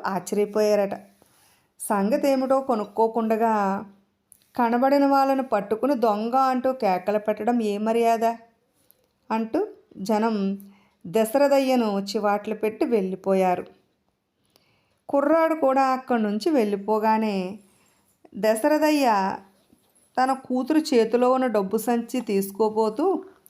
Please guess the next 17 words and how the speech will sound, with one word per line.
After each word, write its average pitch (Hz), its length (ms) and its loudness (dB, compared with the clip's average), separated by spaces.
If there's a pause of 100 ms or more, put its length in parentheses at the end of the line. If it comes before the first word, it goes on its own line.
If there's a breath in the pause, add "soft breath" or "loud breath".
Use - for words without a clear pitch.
(440 soft breath)
"నీ 262 140 2
పుట్టినరోజున 269 1120 0
మంచి 302 460 2
బహుమతి 233 460 0
లభించింది, 202 720 -2 (960)
ఆ 254 120 2
డబ్బుతో 247 480 2
నీకు 311 220 4
బంగారు 233 540 0
గొలుసు 226 480 -2
చేయిస్తాను" 208 720 -2
అన్నాడు. 180 460 -6 (1600)
ఆ 330 120 0
మాటలకు 302 580 2
భార్య 220 500 2
అడ్డు 202 260 2
వచ్చి, 233 600 0